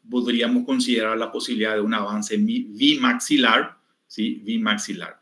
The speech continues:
Tienen que saber que en todos ellos es muy importante, sobre todo si vamos a hacer, si vamos a hacer un, eh, una,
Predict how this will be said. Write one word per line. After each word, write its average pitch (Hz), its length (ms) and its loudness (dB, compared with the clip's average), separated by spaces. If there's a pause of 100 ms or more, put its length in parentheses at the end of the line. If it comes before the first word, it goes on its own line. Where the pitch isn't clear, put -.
(320)
Tienen 151 260 4
que 180 100 0
saber 151 340 4
que 151 120 4
en 123 160 2
todos 165 360 2
ellos 131 600 4 (140)
es 127 160 -4
muy 151 240 0
importante, 131 600 2
sobre 107 240 0
todo 120 240 0
si 120 180 -2
vamos 123 340 2
a 123 40 2
hacer, 123 480 0 (260)
si 110 180 -4
vamos 110 260 0
a 123 60 6
hacer 117 240 0
un, 110 420 0
eh, 101 240 0
una, 110 380 -2